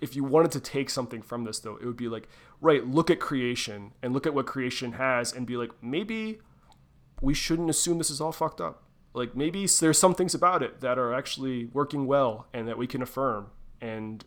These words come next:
we don't have to account for everything that makes us slightly uncomfortable because of our, of our constrictive moralities.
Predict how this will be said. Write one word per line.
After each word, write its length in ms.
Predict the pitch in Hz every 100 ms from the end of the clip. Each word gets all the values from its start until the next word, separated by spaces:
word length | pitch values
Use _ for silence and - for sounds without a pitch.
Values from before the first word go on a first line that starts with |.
| _
we 220 | 127 127
don't 160 | 131 127
have 240 | 127 127
to 260 | - 127 123
account 460 | 117 - 127 131 -
for 400 | 120 113 107 - - - - -
everything 400 | 143 151 139 143
that 120 | 123
makes 200 | 127 -
us 140 | 135
slightly 240 | - 123 123
uncomfortable 460 | 120 139 131 120 117
because 520 | 117 117 113 107 -
of 160 | 120 104
our, 360 | 107 107 107 - - - - -
of 200 | 127 117
our 480 | 117 110 110 104 - -
constrictive 500 | 147 - 156 139 120
moralities. 880 | 117 113 123 120 107 101 98 -